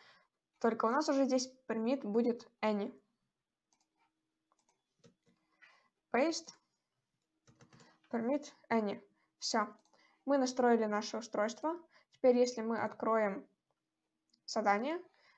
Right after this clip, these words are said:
у нас будет восемьдесят шесть баллов из ста. Нажимая кнопочку Check Results, мы увидим, что у нас ещё не настроено. Нам нужно настроить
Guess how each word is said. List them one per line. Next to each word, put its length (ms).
у 80
нас 220
будет 320
восемьдесят 480
шесть 280
баллов 400
из 120
ста. 320
Нажимая 640
кнопочку 380
Check 180
Results, 400
мы 120
увидим, 480
что 260
у 60
нас 180
ещё 240
не 180
настроено. 600
Нам 200
нужно 220
настроить 640